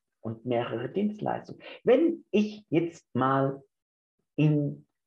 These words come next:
die Musikrichtung reingehe, ne, nehmen wir mal Helene Fischer. Ja, jetzt habe ich Helene Fischer gesagt. <laughs> Ha, ha, ha, ha.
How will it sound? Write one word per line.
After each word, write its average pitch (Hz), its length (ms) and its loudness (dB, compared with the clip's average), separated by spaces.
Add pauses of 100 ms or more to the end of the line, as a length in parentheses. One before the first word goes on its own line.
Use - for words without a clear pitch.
(100)
die 143 100 2
Musikrichtung 135 960 -2
reingehe, 92 760 -4 (800)
ne, 220 200 4
nehmen 233 280 4
wir 233 80 4
mal 208 540 6 (400)
Helene 226 380 8
Fischer. 156 480 0 (760)
Ja, 135 260 6
jetzt 123 300 0
habe 117 180 4
ich 113 80 -4
Helene 117 340 2
Fischer 104 260 -4
gesagt. 95 320 -10
<laughs> - 0 -
Ha, 120 680 6
ha, - 0 -
ha, 127 720 8
ha. - 100 -12